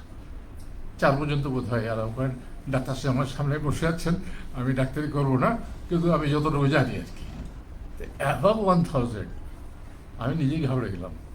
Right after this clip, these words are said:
ডাক্তার সাহেবকে বললাম, ইউরোলজিস্ট সাহেবকে, ডক্টর জুলকিফুল,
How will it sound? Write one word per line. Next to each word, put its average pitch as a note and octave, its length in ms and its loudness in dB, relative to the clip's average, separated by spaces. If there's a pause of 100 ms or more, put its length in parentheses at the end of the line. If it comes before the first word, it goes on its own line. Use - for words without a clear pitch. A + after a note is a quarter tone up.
(580)
ডাক্তার A#2+ 280 -6
সাহেবকে C3 300 -4
বললাম, A#2+ 420 0 (140)
ইউরোলজিস্ট A2+ 540 -4
সাহেবকে, B2 300 -6 (580)
ডক্টর A#2+ 300 -4
জুলকিফুল, A#2+ 500 -4